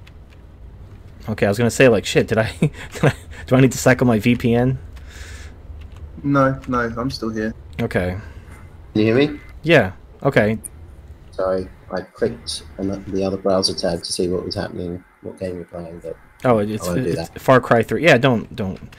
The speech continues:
Speaker 1: The gameplay is just for, you know, something visual to look at.
Speaker 3: No, that's cool.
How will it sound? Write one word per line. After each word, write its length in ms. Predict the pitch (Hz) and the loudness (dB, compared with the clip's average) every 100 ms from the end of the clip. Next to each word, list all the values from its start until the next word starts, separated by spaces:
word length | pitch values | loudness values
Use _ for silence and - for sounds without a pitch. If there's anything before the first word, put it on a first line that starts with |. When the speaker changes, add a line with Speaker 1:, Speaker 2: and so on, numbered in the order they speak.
| - - | -20 -4
Speaker 1:
The 80 | - | -2
gameplay 540 | 123 147 147 135 135 123 | 2 4 4 6 6 6
is 120 | 110 | 4
just 280 | 120 110 - | 2 0 -2
for, 220 | - 107 | -2 -2
you 260 | 107 117 | -4 -2
know, 140 | 113 95 | 0 -2
something 440 | - 110 - 101 | -4 -4 -2 -2
visual 380 | 92 101 104 98 | 0 0 0 -2
to 100 | 92 | -2
look 240 | 92 95 | -4 -2
at. 220 | 87 85 - - - - - _ _ - - _ _ _ - - - - | -4 -4 -8 -14 -20 -20 -20 _ _ -20 -20 _ _ _ -10 -10 -8 0
Speaker 3:
No, 180 | 95 | 2
that's 300 | 95 - - | 2 -2 -8
cool. 280 | - 82 82 | -6 -4 -4